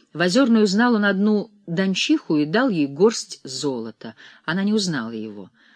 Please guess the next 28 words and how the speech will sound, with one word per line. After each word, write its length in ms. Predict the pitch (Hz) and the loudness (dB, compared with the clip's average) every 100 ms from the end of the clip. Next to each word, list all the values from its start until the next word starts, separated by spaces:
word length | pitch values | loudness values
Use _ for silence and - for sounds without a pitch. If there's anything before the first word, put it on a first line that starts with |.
| _ - | _ -6
По 100 | 165 | -4
наговору 400 | 175 180 202 190 | 0 2 2 4
яицких 520 | 190 180 - - - | 2 2 -2 -6 -6
казаков 440 | 175 170 175 226 - | -4 -4 -2 -4 -2
велел 220 | 160 160 | -2 -2
он 100 | 160 | -4
расстрелять 580 | 165 - 180 160 135 - | -4 -4 -4 -2 -4 -8
в 100 | 127 | -8
Берде 340 | 139 123 127 | -6 -6 -8
Харлову 560 | 120 202 208 147 123 113 - - _ _ | -6 -4 -2 -4 -6 -10 -14 -20 _ _
и 200 | 165 160 | -4 -4
семилетнего 600 | - 160 156 175 175 165 | -4 -4 -2 -4 -4 -8
брата 420 | 147 139 113 - | -6 -8 -10 -12
её. 260 | 98 92 92 _ _ _ _ - - _ _ _ | -16 -16 -20 _ _ _ _ -20 -20 _ _ _
Перед 220 | 190 214 | 2 2
смертью 580 | - 247 285 - 190 165 | 4 6 4 2 -2 -2
они 260 | - 196 220 | 0 2 2
сползлись 800 | 220 - 196 190 208 247 - - - | 2 0 -2 2 2 2 0 -4 -4
и 160 | 180 | -6
обнялись. 720 | - 160 139 135 123 117 - 110 113 _ _ _ _ | -4 -8 -8 -8 -8 -2 -2 -2 -16 _ _ _ _
Так 240 | 208 214 - | -4 -4 -6
и 140 | 190 - | -6 -4
умерли, 560 | 156 135 120 113 113 - _ _ _ | -6 -6 -10 -12 -16 -20 _ _ _
и 100 | 143 | -8
долго 360 | 135 190 214 147 | -2 2 2 0
лежали 360 | 123 120 117 117 | -4 -6 -6 -10
в 80 | |
кустах. 600 | - 117 - 123 107 - | -14 -12 -10 -10 -16 -18